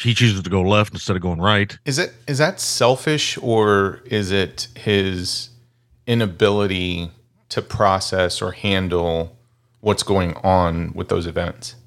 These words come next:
Speaker 1: It's a little bit of, I, I can see that side too. It's a little bit of both. Um, but I think it's, you know, it's, I think death,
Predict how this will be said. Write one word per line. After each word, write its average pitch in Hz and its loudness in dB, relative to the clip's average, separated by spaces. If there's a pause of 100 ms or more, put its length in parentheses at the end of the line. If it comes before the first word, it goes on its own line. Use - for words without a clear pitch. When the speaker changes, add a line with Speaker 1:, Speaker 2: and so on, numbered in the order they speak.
(220)
Speaker 1:
It's 147 2
a 226 4
little 208 4
bit 139 4
of, 101 0 (720)
I, 151 -2
I 160 2
can 151 -6
see 151 -4
that 131 2
side 117 2
too. 120 -2
It's 151 -6
a 180 0
little 156 4
bit 120 0
of 95 -2
both. 95 -8 (320)
Um, 104 2 (500)
but 139 2
I 147 0
think 185 0
it's, - -4
you 147 -2
know, 127 4
it's, 120 -2 (580)
I 143 -2
think 156 2
death, 135 0